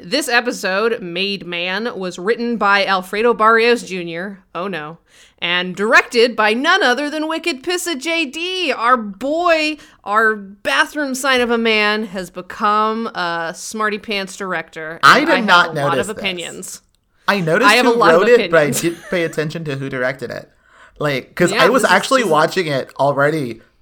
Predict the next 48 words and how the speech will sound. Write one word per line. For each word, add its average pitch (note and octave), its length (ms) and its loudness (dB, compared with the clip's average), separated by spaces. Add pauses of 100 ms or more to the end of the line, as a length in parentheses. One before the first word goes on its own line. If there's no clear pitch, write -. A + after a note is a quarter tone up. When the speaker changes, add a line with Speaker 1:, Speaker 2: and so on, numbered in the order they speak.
(200)
Speaker 2:
watching D3 400 0
the D3+ 80 -2
cold D3 260 0
open C3 560 -2
and, B2 140 -8
like, A#2+ 160 -6
going C3 260 0
into C3 300 -4
it G#2+ 240 -4
being A2+ 180 -10
like, G#2 420 -8 (280)
"Oh, D#3+ 380 0
the A#2+ 120 -4
writing G3 320 -2
on D3+ 140 -2
this D#3 180 -8
one's C#3 140 -8
a A#2+ 60 -8
little A#2 260 -4
rough. A2+ 580 -2 (380)
Who's - 220 -10
doing B2+ 320 -6
this?" - 380 -14 (360)
And C#3 120 0
then B2 60 -2
I A#2+ 80 0
saw A#2 220 -2
Barrios A#2+ 300 -2
and G2+ 100 -6
was A#2 100 -4
Speaker 1:
Mm-hmm. - 80 -12
Speaker 2:
like, A#2+ 80 -4
"Oh, A#2+ 40 -4
that A2 180 -6
tracks." - 520 -14 (600)
And B2 100 0
I B2 80 2
didn't D#3 220 -4
pay C#3+ 100 0
attention C#3 320 0
Speaker 1:
It D4+ 80 -2
Speaker 2:
to G#4+ 100 6
the B4+ 60 0
Speaker 1:
gets, - 60 -2
I C4 160 6
will D4+ 160 2
Speaker 2:
director. - 0 -
Speaker 1:
s-, - 220 -10